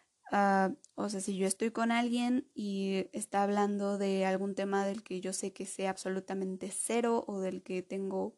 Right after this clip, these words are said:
ideas súper vagas, eh, al contrario de decir,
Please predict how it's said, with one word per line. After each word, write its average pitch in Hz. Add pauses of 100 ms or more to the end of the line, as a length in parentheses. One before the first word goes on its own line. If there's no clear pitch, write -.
ideas 190
súper 190
vagas, 214 (640)
eh, 196 (420)
al 202
contrario 190
de 196
decir, 202